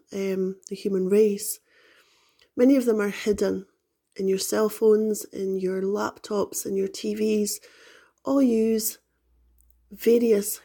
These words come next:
crystals in order for the technology to work.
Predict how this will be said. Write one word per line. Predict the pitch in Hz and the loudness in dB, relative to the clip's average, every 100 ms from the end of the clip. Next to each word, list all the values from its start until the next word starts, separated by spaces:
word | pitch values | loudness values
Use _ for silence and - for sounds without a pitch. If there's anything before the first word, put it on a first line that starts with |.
| _ | _
crystals | - 220 214 208 196 196 - _ _ | -6 -4 -4 -6 -6 -6 -12 _ _
in | - 208 - | -8 -6 -2
order | 202 202 214 214 214 | 0 2 4 2 -4
for | - 214 | -8 -6
the | 214 | -4
technology | - - 208 190 185 - | -6 -6 -4 -4 -6 -8
to | - - | -14 -8
work. | 190 208 202 - | -4 -2 -2 -8